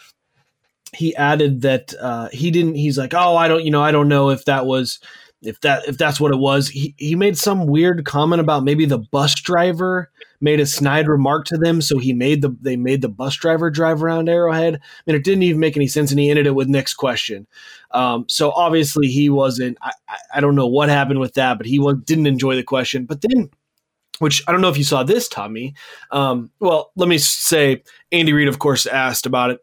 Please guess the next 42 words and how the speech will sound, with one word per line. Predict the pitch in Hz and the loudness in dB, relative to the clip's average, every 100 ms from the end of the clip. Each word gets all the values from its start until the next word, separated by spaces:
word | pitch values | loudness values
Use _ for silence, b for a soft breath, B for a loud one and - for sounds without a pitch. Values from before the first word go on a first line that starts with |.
| _ | _
pretty | 196 190 | 0 2
much | 156 143 - | 2 0 -2
played | 147 135 | -2 0
it | 107 | 0
down, | 127 123 120 123 127 | -2 0 0 -2 -4
you | 135 | -4
know, | 127 120 120 123 117 | -4 -2 -4 -6 -10
it's | 117 | -8
just | - 151 - - - - | -2 0 0 -4 -8 -4
said, | 143 131 | -2 0
"Well, | 131 135 | 0 -2
that's | 131 | -2
not | 139 | -2
something | 127 131 | -2 -2
we | 123 120 | -2 -2
do, | 120 120 | 0 0
but | 113 104 | -2 -6
we're | 120 131 | -4 -4
not | 120 113 | -2 -4
worried | 117 117 | -6 -6
about | 110 117 113 | -6 -6 -6
it." | - B B B B B | -10 B B B B B
But, | 139 143 143 - | -2 -2 -2 -4
um, | 131 123 | -2 0
I | |
don't | 185 | 0
know | 214 | 2
if | 190 | 2
you | 170 | 0
saw | - 175 | 2 2
the | 165 | 4
interview. | 165 151 147 | 4 4 2
Max | 135 139 165 - | 2 2 0 -2
Crosby | - - 156 147 170 147 127 110 101 117 - B B B | -6 -4 0 2 0 -2 -4 -4 -6 -10 -14 B B B
was | 123 139 139 143 139 135 127 - - | -2 0 2 4 4 2 0 -4 -2
on | 135 135 135 135 131 131 127 - | 0 2 0 0 0 0 -2 -8
Colin | - 151 151 156 | -6 0 2 0
Cowherd, | 143 - 151 156 127 104 95 | -2 -4 0 0 0 -2 -8
I | 95 | -12
think | - - 165 147 | -12 -4 -2 -2
it | 123 82 | -6 -12
was. | 92 92 90 87 101 - | -14 -12 -14 -14 -14 -14